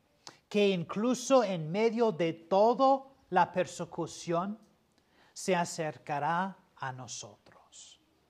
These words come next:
porque estamos sufriendo por Él. Él dice en primero de Pedro cuatro catorce, "Si sois vituperados por el nombre de Cristo, sois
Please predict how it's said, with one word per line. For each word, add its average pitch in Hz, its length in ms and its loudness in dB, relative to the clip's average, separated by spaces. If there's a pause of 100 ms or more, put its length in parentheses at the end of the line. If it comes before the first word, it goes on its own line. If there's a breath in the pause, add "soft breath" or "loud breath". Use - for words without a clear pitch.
(840)
porque 190 360 2
estamos 214 520 0
sufriendo 175 920 -8
por 139 200 -12
Él. 165 260 -12 (1300)
Él 196 180 2
dice 202 280 -2
en 180 80 -2
primero 190 320 0
de 185 100 0
Pedro 185 480 0
cuatro 190 480 2
catorce, 185 680 0 (220 loud breath)
"Si 220 240 0
sois 247 720 0 (560)
vituperados 196 1800 0 (240 soft breath)
por 196 180 4
el 160 160 0
nombre 214 400 0
de 214 160 -2
Cristo, 151 540 -10 (580 soft breath)
sois 196 580 -2